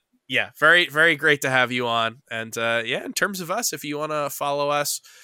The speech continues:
if you wanna watch these episodes after they air, the, uh, Melee Stats archive on YouTube. Our main channel is Melee Stats. That's where we're gonna find our long form videos. We go live, twitch dot T V slash Melee Stats. There's,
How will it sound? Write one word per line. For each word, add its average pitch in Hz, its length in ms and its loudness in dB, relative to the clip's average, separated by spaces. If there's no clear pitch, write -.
if - 80 -14
you 117 60 -6
wanna 120 120 -2
watch 120 220 2
these 123 100 -4
episodes 123 320 -2
after 123 240 0
they 127 140 4
air, 143 400 6
the, 131 220 2
uh, 139 120 6
Melee 165 240 0
Stats 190 320 0
archive 170 400 2
on 139 140 -4
YouTube. 151 500 -2
Our 123 220 2
main 135 180 -4
channel 139 320 -8
is 131 260 -4
Melee 135 300 -4
Stats. 135 320 0
That's 131 180 -4
where 127 100 -10
we're - 20 -16
gonna 123 160 -10
find 120 400 -4
our 110 420 -4
long 110 240 -6
form 113 300 -10
videos. 147 600 4
We 143 160 2
go 165 160 6
live, 190 560 4
twitch - 260 0
dot 151 220 -2
T 151 180 -6
V 147 240 -6
slash 113 560 0
Melee 110 380 -6
Stats. 123 580 0
There's, 113 300 -6